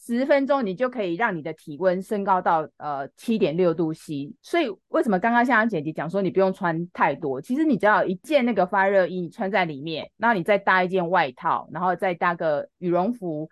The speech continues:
很符合现在那种大家强调那种洋葱式的穿搭就 OK 了。像我们去日韩不是都会有暖气吗？那你不用，呃，穿太多嘛，你只是进到暖气的房间里面，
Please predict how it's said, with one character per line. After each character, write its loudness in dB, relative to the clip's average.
很 2
符 0
合 4
现 0
在 2
那 0
种 2
大 0
家 2
强 -8
调 0
那 -4
种 -2
洋 -4
葱 -4
式 -8
的 0
穿 -2
搭 4
就 -2
OK 4
了。 0
像 2
我 0
们 -4
去 -6
日 0
韩 -6
不 -12
是 -6
都 4
会 4
有 2
暖 -4
气 -6
吗？ 0
那 0
你 2
不 0
用， 4
呃， 4
穿 0
太 0
多 -2
嘛， -4
你 -2
只 -2
是 -6
进 -6
到 2
暖 -2
气 -6
的 0
房 -4
间 -2
里 -6
面， -6